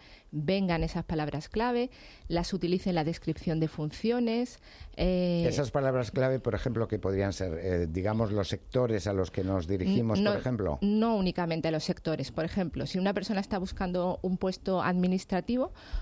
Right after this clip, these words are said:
Speaker 1: probablemente tiene que ver, eh, no solo, eh, cómo se denomina, no solo cómo tú lo denominas, sino cómo lo denominan las empresas. Quienes re-, quienes reclutan, cómo lo están buscando.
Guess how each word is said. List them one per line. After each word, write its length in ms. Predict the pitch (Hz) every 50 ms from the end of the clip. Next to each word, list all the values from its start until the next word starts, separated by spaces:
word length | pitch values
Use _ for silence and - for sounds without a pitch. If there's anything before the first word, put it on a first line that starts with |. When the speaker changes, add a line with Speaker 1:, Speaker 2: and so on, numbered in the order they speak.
| - - -
Speaker 1:
probablemente 720 | - - 175 170 175 175 190 208 214 220 220 262 262 247
tiene 240 | 196 185 180 190 -
que 120 | 185 180
ver, 220 | 165 165 - - - - - - - - -
eh, 400 | - 185 190 185 185 185 185 175
no 300 | 180 190 202 208 220 233
solo, 520 | - - 226 202 180 175 175 170 160 - - - - _ -
eh, 160 | - 175 175 - -
cómo 200 | - 240 240 262
se 160 | - 269 233
denomina, 520 | 202 190 170 165 170 180 170 - - 160 - - -
no 200 | - 180 214 233
solo 200 | - 269 254 240
cómo 220 | - 233 214 208 202
tú 200 | - 254 269 269
lo 140 | 208 175
denominas, 580 | 160 170 165 165 156 151 165 165 151 - - -
sino 280 | - - - 180 175 175
cómo 180 | - 180 180 208
lo 120 | 254 269
denominan 520 | 254 240 233 226 226 262 262 294 285 254
las 220 | 214 190 185 - 180
empresas. 680 | 165 165 143 - 156 147 143 - - 113 117 - - - - - - - - - -
Quienes 420 | - 170 185 175 165 170 170 -
re-, 120 | - 175 - - -
quienes 360 | - - 180 175 160 - -
reclutan, 480 | - 180 170 - 233 277 311 - 339 349 427 - - - - - - -
cómo 220 | - 233 233 254
lo 80 | 240 226
están 340 | 190 - - - 175 170 165
buscando. 600 | 156 156 - - - 151 151 156 151 139 127